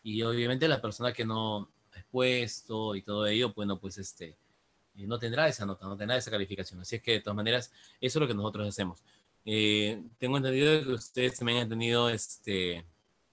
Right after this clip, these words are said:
eh, esa, esa, este, creo que es el mismo sistema para los demás exámenes. Y bueno, eh, esperando también, pues, confiar en ustedes para, para que,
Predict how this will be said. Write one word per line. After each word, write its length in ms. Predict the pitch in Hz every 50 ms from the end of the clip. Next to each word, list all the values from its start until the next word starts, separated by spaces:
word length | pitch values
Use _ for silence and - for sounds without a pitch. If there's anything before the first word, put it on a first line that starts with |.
| _ _ _ _
eh, 760 | _ 95 92 92 90 90 90 87 87 87 87 87 87 85 85 87 _ _ _ _ _ _ _ _ _ _
esa, 800 | - 104 101 - 120 113 110 107 104 101 92 90 87 85 85 90 - _ _ _ _ _ _ _ _ _ _ _ _ _ _ _ _ _ _ _ _ _ _ _ _ _ _ _ _ _ _ _ _
esa, 460 | - 113 101 - - 127 123 120 113
este, 960 | 104 101 - - - - - 101 92 90 90 87 82 82 82 82 82 82 - - _ _
creo 160 | - 147 147
que 80 | 143 147
es 100 | 151 -
el 100 | - 143
mismo 160 | 147 156 160
sistema 260 | 147 131 - - 147 -
para 120 | 143 127
los 40 | 120
demás 180 | 120 127 127 -
exámenes. 480 | 131 120 151 147 160 185 202 202 - _ _ _ _ _ _ _ _ _ _
Y 520 | - 110 107 101 98 98 98 98 95 98
bueno, 360 | 101 120 123 110 101 90 87 87 _ _ _ _
eh, 140 | 110 110 104
esperando 380 | 98 - _ 127 120 127 135
también, 220 | 127 123 120 123 120
pues, 140 | 135 127 -
confiar 420 | - 110 101 - - 170 185 196
en 80 | 175 131
ustedes 420 | 110 104 - - 127 127 127 131 - _
para, 300 | - 110 95 90 85 - - _ _ _ _ - - - _ _ _ _
para 220 | _ 107 101 101 98
que, 600 | - - 98 95 90 90 90 87 87 85 85